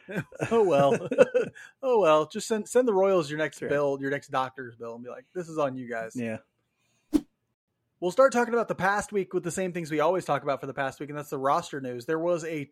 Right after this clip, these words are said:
Speaker 1: ton of it this last week. People coming in, going out, getting hurt, all this sort of stuff. I wanna start with the really interesting, I guess it's not roster news per se. Oh, it's a little bit of roster news. Andrew Benintendi was traded to the New York Yankees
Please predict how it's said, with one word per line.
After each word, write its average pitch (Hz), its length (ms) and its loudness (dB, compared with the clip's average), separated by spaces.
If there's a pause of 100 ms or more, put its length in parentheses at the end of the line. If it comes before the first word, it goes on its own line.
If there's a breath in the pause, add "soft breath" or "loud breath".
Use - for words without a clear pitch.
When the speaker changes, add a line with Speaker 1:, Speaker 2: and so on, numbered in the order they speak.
(140)
Speaker 1:
ton 202 200 2
of 165 120 2
it 123 160 -6
this 127 180 -12
last 135 320 -6
week. 131 300 -10 (640 soft breath)
People 170 220 -6
coming 170 260 -4
in, 180 360 -4
going 151 240 -2
out, 180 260 -2
getting 139 220 -12
hurt, 180 440 -2
all 175 200 -2
this 170 160 -8
sort 156 160 -4
of 143 80 -6
stuff. 156 180 -2 (300 soft breath)
I 196 80 -2
wanna 240 160 2
start 240 200 0
with 208 100 -4
the 185 60 -2
really 185 220 2
interesting, 180 560 -4
I 202 120 -2
guess 220 200 -6
it's 185 120 -14
not 180 200 -4 (400)
roster 180 480 0
news 160 220 -2
per 156 180 -4
se. 180 220 -2
Oh, 330 120 6
it's - 120 -2
a - 20 -2
little 180 160 2
bit 143 80 -2
of 123 80 -2
roster 120 300 -6
news. 131 180 -10 (340 loud breath)
Andrew 233 320 -2
Benintendi 202 540 0
was 180 140 -2
traded 175 300 -2
to 147 40 -18
the 170 80 -6
New 165 100 -8
York 165 240 0
Yankees 147 600 -8